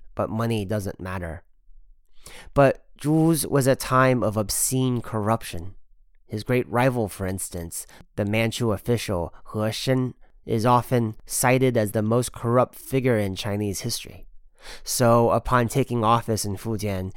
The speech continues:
he set out to enforce orthodox Confucian principles. He scanned Fujian's moral landscape and fixed his gaze upon the cult of the rabbit god. Within a year of taking office,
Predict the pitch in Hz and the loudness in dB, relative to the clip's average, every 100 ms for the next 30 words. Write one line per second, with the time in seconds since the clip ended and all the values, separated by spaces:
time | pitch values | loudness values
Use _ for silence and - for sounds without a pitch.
0 | - - 117 - 131 135 107 123 120 110 | -12 -6 -2 2 4 6 4 0 0 -2
1 | - 131 127 - - 135 127 120 107 95 | 0 2 2 0 2 2 2 0 0 -2
2 | - - - - 90 87 - 123 - 113 | -4 -10 -12 -8 -4 -4 -2 -2 -2 -4
3 | 101 - 127 - 107 - - 113 - - | -4 -4 -4 -4 -6 -8 -14 -16 -18 -20
4 | - - - - 139 131 - - 135 143 | -20 -18 -16 -4 0 2 0 2 4 6
5 | 139 - 131 113 120 123 104 113 120 117 | 4 0 -2 0 2 0 0 2 4 4
6 | 104 110 120 120 - 98 92 92 92 - | 2 0 -2 -4 -4 -6 -6 -8 -10 -12
7 | - 123 - - 107 - 113 113 110 101 | -8 -6 -6 -8 -8 -6 -2 0 0 -2
8 | 101 - 107 101 95 95 - - 110 - | -6 -6 -4 -4 -4 -8 -8 -4 -4 -4
9 | 92 95 92 95 95 90 - - 80 71 | -8 -6 -6 -4 -6 -6 -10 -12 -12 -14
10 | - - - - - - - - - - | -16 -20 -20 -20 -18 -18 -18 -20 -20 -20
11 | - - - - - 101 107 113 104 107 | -20 -20 -18 -18 -6 -4 -2 0 2 2
12 | 110 110 101 - 101 101 92 95 - 92 | 2 2 0 -4 -8 -6 -4 -4 -4 -6
13 | 90 - | -6 -6